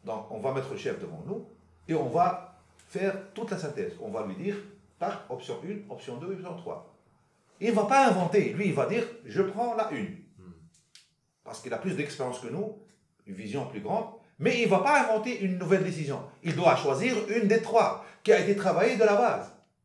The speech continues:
Speaker 1: Donc finalement, il n'y a pas de dérive. Il, la, la dérive est impossible.
Speaker 2: D'accord.
Speaker 1: Voilà, vous voyez ce que je veux dire.
Speaker 2: Hmm.
Speaker 1: Ensuite, chaque chef d'état-major va prendre les options et va se, on va mettre, se mettre ensemble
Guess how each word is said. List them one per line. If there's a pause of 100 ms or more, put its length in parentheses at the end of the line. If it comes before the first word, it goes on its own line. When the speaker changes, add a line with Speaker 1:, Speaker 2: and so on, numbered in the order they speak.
(200)
Speaker 1:
Donc
finalement,
il
n'y
a
pas
de
dérive.
Il,
la,
la
dérive
est
impossible. (320)
Speaker 2:
D'accord.
Speaker 1:
Voilà,
vous
voyez
ce
que
je
veux
dire.
Speaker 2:
Hmm. (220)
Speaker 1:
Ensuite, (500)
chaque
chef
d'état-major
va
prendre (640)
les
options
et
va (600)
se, (120)
on
va
mettre,
se
mettre
ensemble